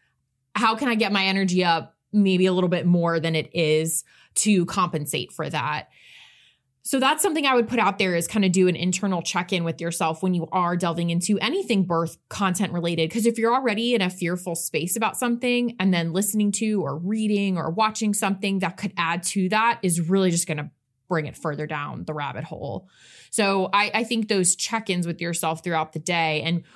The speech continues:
when you do choose to put yourself in the space of birth education or empowerment, m-, make a thing out of it. Make it this, the,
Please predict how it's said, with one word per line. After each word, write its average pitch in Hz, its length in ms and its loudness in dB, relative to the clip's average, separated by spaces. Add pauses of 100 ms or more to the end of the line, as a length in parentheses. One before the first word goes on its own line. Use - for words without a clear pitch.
(100)
when 196 140 4
you 180 120 4
do 220 200 0
choose 185 340 0
to 190 80 -2
put 185 200 -2
yourself 170 380 -2
in 165 100 -4
the 160 60 -4
space 160 400 -4
of 156 200 -2 (240)
birth 180 200 2
education 165 720 -2
or 160 180 -4
empowerment, 160 720 -2 (260)
m-, 180 140 -4
make 220 280 4
a 339 80 0
thing 233 300 0
out 165 180 2
of 147 140 -2
it. 143 240 -4
Make 175 220 0
it 214 160 -2
this, 196 280 0
the, 170 260 -2